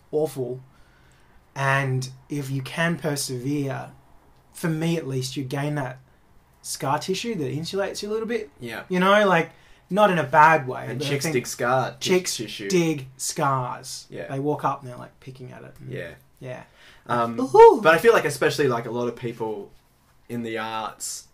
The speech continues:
Speaker 2: who had to kind of go, "Well, nothing I wanna do is gonna be happening for a while."
Speaker 1: Mm.
Speaker 2: Like, I can't tour. Like, this is
Speaker 1: Yeah.
Speaker 2: me. Like, I realize, like, I'm not probably gonna be able to tour for much of next year outside of Australia for sure.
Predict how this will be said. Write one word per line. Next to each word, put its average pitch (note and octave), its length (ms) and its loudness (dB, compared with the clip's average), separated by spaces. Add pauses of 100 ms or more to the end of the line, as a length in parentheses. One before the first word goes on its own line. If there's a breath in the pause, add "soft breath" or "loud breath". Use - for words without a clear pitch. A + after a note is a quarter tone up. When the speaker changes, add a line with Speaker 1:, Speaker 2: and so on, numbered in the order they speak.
Speaker 2:
who B2+ 160 -8
had A#2 180 -8
to C3+ 80 -10
kind A2+ 260 -8
of G#2+ 140 -12
go, A2+ 180 -4
"Well, F3 440 4 (260 soft breath)
nothing D3 280 -2
I D3 220 8
wanna C3+ 260 2
do A#2 120 -4
is A2+ 120 -6
gonna A2+ 200 -6
be A2+ 80 -10
happening A#2 320 -8
for A2+ 160 -2
a G#2+ 80 0
while." A2 640 0
Speaker 1:
Mm. D3 380 -4
Speaker 2:
Like, A#2+ 180 -6
I A#2+ 60 -2
can't B2+ 340 -4
tour. A#2 420 -4 (260)
Like, A2+ 220 -12
this B2 120 -8
is C#3+ 80 -4
Speaker 1:
Yeah. B2+ 40 -10
Speaker 2:
me. A2+ 140 -6
Like, G#2+ 180 -8
I A2 80 -4
realize, A2 320 -8
like, G2+ 240 -10
I'm A#2 140 -10
not B2+ 260 -6
probably A#2 220 -6
gonna A2 160 -10
be G#2+ 200 -14
able G#2 340 -10
to G#2+ 100 -12
tour A2 380 -8 (220 soft breath)
for A#2+ 120 -8
much A#2 240 -6
of - 60 -10
next G#2+ 240 -10
year A2 140 -4
outside A2 320 -6
of G2+ 60 -10
Australia G#2+ 400 -8
for A2 140 -14
sure. A2+ 520 -6